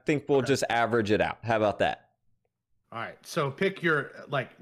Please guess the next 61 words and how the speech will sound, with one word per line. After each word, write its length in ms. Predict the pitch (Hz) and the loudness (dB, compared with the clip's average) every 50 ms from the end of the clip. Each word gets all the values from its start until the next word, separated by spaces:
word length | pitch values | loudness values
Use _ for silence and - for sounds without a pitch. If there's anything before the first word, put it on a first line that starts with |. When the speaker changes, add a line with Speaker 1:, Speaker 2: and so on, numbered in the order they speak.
| 127 120 | -10 -4
Speaker 2:
all 60 | 151 | -2
right, 160 | 151 131 120 - - | -2 -2 -2 -4 -6
let's 160 | 170 - - | -8 -8 -6
just 340 | - 180 170 - - - 135 | -4 -4 -4 -4 -6 -12 -16
start 360 | - - - 160 151 135 113 | -10 -4 0 0 0 0 -2
with 180 | 127 135 135 - | -4 -8 -10 -10
Sorcerer's 440 | - 139 123 113 - 117 104 98 | -12 -12 -12 -12 -12 -14 -16 -16
Stone. 180 | - - 101 87 | -16 -16 -10 -4
Speaker 1:
Yeah, 160 | 196 185 113 101 | -2 0 0 0
I 60 | 110 | 2
think 200 | - 156 127 120 | 2 0 0 0
we 80 | 127 | 0
go 200 | 123 139 135 135 | 0 2 2 2
from 160 | 127 - 135 117 | 2 0 -4 -4
Sorcerer's 400 | - 143 131 135 - 143 139 - | -2 -2 -2 0 -2 -4 -4 0
Stone. 320 | - 131 127 135 147 147 | 2 4 4 6 4 4
If 120 | 143 135 - | 2 0 0
we 100 | 139 123 | -2 0
go 200 | - 143 151 156 | 2 2 2 2
from, 280 | 151 - 165 151 143 | 4 4 2 2 4
like, 360 | 143 139 135 131 - - _ - | 4 2 0 0 -2 -8 _ -2
for 120 | 160 156 | 0 0
me, 260 | 156 165 180 202 190 | 2 2 2 2 2
I 80 | 143 156 | 2 2
think 200 | 151 175 165 143 | 2 2 0 0
it's 120 | 147 - 143 | 0 -2 -4
a 60 | 127 | -4
solid 460 | - - 156 143 143 147 151 151 - | -2 0 2 4 4 4 4 4 2
A 180 | - 107 131 127 | 2 2 0 0
tier 220 | 127 - 131 113 107 | 0 0 0 0 2
movie. 360 | 104 95 80 - - - - _ _ _ _ _ _ _ _ _ _ _ _ _ _ _ _ _ _ _ _ _ _ _ _ _ _ _ _ _ _ _ _ | 0 -2 -2 -4 -8 -14 -18 _ _ _ _ _ _ _ _ _ _ _ _ _ _ _ _ _ _ _ _ _ _ _ _ _ _ _ _ _ _ _ _
Speaker 2:
Yeah, 260 | - 156 147 135 131 135 | -4 0 0 2 2 2
I'm 80 | 151 | 0
gonna 160 | 180 196 185 | 0 0 -2
say, 360 | 139 - - - 156 147 143 131 | -2 -4 -6 -2 0 0 2 2
I'm 100 | 143 147 | 0 0
gonna 120 | 147 139 | 0 -2
agree 180 | 113 120 123 120 | -2 -2 -4 -4
with, 100 | 110 - | -4 -2
I, 160 | 131 151 151 - | -2 -2 -2 -2
well, 400 | 160 170 180 180 170 165 143 - - - | -2 0 2 2 2 0 -2 -6 -12 -16
yeah, 260 | - 131 151 170 165 165 | -8 -4 0 0 2 2
I'm 60 | 170 | 2
gonna 120 | 180 170 151 | 0 0 -2
agree 240 | 127 120 135 139 | -2 -2 -2 -2
with 140 | 131 123 117 | -2 -2 -4
you. 120 | 120 120 117 | -6 -6 -4
I 60 | 151 | -2
mean, 260 | 165 175 170 156 139 - - - - - - _ - | 0 0 0 -2 -4 -10 -18 -20 -20 -20 -20 _ -2
it's 200 | 185 185 185 - | -2 -2 -2 -2
hard 300 | 185 214 233 233 185 147 | -2 0 0 0 0 -2
because 320 | 147 - - 170 151 - | -4 -2 0 0 0 0
I 120 | - 143 | -2 -4
don't 160 | 160 180 180 - | -2 -4 -4 -4
think 180 | 180 160 143 | -4 -6 -4
any 160 | 143 139 151 | -4 -4 -4
of 100 | 151 139 | -4 -4
these 200 | 139 143 139 135 | -4 -6 -6 -4
movies 300 | 135 147 139 139 131 117 131 | -4 -4 -4 -4 -4 -4 -6
are 80 | 123 | -8
bad. 520 | 110 - 110 107 110 120 127 139 147 151 | -8 -8 -8 -6 -4 -4 -4 -4 -4 -8